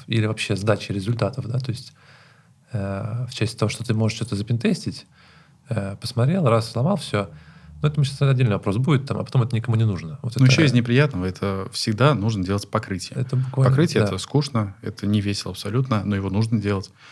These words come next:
Speaker 2: Это тоже
Speaker 1: Просто совершенно
Speaker 2: минус.
Speaker 1: тупые проверки, которые нужно совершить. Потому
Speaker 2: Да,
Speaker 1: что,
Speaker 2: да.
Speaker 1: возможно, типа, эти вещи там есть. Э, да, веселые баги, весе-, веселый похек — это прикольно, но, типа, часть этой работы — это не веселый похек. Это похек, который ты уже увидел. Окей.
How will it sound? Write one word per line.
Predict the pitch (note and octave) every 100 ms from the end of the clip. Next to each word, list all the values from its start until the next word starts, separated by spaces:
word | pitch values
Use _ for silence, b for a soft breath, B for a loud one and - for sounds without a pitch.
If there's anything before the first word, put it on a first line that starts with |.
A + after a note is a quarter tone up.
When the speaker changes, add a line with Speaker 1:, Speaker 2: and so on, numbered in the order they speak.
| B
Speaker 2:
Это | C#3 B2+
тоже | G2+ G2+
Speaker 1:
Просто | F3+ -
совершенно | B2+ G#2 G2
Speaker 2:
минус. | F#2+
Speaker 1:
тупые | C#3 E3+ C3
проверки, | A2 C#3 D3 -
которые | - G#2+
нужно | A#2 A#2 G#2+
совершить. | - F#2+ - -
Потому | C3
Speaker 2:
Да, | C3+
Speaker 1:
что, | G2+
Speaker 2:
да. | D3
Speaker 1:
возможно, | E3+ D3 C3+ B2+
типа, | A#2+ G#2+
эти | G2+ G#2
вещи | B2+ C3
там | A2 A2
есть. | E3 E3+ - -
Э, | G2 G2 F#2+ C3
да, | B2+ A2+ G2
веселые | G#2 A#2+ G#2+ G#2
баги, | G#2+ G2+ G#2
весе-, | F#2+ G2+ G#2 A2
веселый | - G#2+ -
похек — | A2 G#2+ F#2+
это | G#2+ G2+ F#2+ G2+ A2
прикольно, | B2 - F#3 C#3+
но, | G#2 G#2 G2+ C3
типа, | - -
часть | - D3+ D3+ - -
этой | - G#2+
работы — | A2 F3+ C3
это | -
не | A#2
веселый | A#2 A2+ F2 -
похек. | - B2+ -
Это | A#2+
похек, | C3+ C3 C3+
который | A2 A2
ты |
уже | G2+ G2+
увидел. | F2+ F2+ - B B B B B B B B B
Окей. | B2 C3 G2